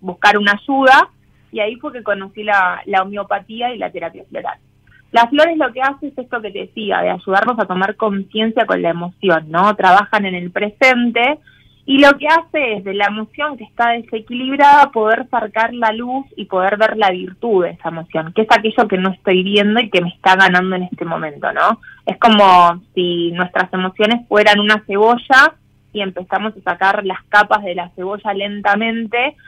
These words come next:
hasta llegar a ver cuál es el punto profundo,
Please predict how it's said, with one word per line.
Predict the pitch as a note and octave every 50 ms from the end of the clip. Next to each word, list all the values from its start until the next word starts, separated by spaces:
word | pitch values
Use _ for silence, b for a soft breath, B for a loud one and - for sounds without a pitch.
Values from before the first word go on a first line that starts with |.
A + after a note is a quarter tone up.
| B B B
hasta | G3+ G3 - - G#3+ G#3 - -
llegar | - G#3 G3+ G#3 A#3
a | A#3+ A3+
ver | G#3 A3+ B3 C4 _ _ _ _ _
cuál | - A3+ B3+ C4 B3
es | A3 G3 - -
el | E3+ E3+ E3+
punto | - F3+ F3+ F3 F3+ F#3 E3+
profundo, | - - E3 E3+ - - F#3+ F3+ F3 E3+ E3 E3 E3 E3 D#3+ E3 -